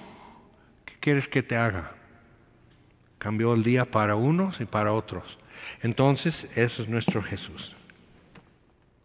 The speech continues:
Ahora, si nos concediera un favor,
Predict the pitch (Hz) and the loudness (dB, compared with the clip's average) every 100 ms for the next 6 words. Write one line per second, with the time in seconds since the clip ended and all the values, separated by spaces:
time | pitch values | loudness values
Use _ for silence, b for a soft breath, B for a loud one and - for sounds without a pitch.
0 | _ _ _ _ _ _ 123 123 - 123 | _ _ _ _ _ _ 2 2 2 0
1 | 120 120 110 - 123 113 120 117 135 143 | 0 0 -2 -2 -2 0 2 4 4 4
2 | 156 - 113 107 98 | 2 4 2 2 -4